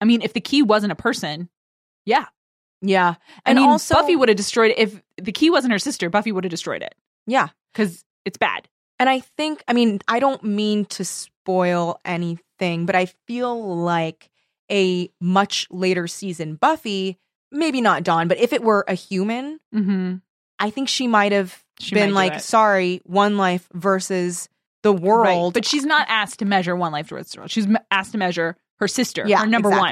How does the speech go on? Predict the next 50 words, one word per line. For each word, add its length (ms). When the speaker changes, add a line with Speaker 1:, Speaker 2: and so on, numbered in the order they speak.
Speaker 1:
one, 80
her, 140
like, 200
the 80
most 260
important 280
Speaker 2:
Her 60
Speaker 1:
person 40
Speaker 2:
ride 80
or 40
Speaker 1:
in 60
her 60
Speaker 2:
die. 140
Speaker 1:
life. 60
Yeah, 200
her 160
ride 220
or 40
die, 160
the 120
person 240
that 100
she 160
would 140
do 200
anything 640
to 60
protect 440
Speaker 2:
Yeah. 320
Speaker 1:
against 300
the 60
world, 220
which 160
is 80
a 60
much, 240
that's 440
a 40
different 280
Speaker 2:
It's 80
also, 100
Speaker 1:
calculation. 320
Speaker 2:
it's 80
an 40
easier, 400
uh, 80
thing 80
Speaker 1:
Choice. 140
Speaker 2:
to 40
tackle 260